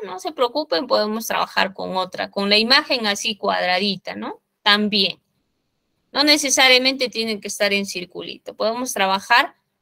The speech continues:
con la imagen así, solo en cuadrado, ¿no? Así como, por ejemplo,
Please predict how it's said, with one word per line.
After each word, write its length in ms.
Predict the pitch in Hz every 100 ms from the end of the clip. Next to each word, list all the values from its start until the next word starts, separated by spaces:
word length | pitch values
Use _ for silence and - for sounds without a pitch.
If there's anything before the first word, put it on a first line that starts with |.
| _ _
con 560 | 208 202 208 220 247 240
la 220 | 208 185
imagen 540 | 190 196 196 208 202
así, 260 | 185 - 190
solo 320 | 185 190 196
en 140 | 196
cuadrado, 580 | 190 165 92 - - _ _
¿no? 260 | _ 214 262
Así 320 | 208 - 214
como, 260 | 202 190 185
por 180 | 190 185
ejemplo, 600 | 190 220 220 220 254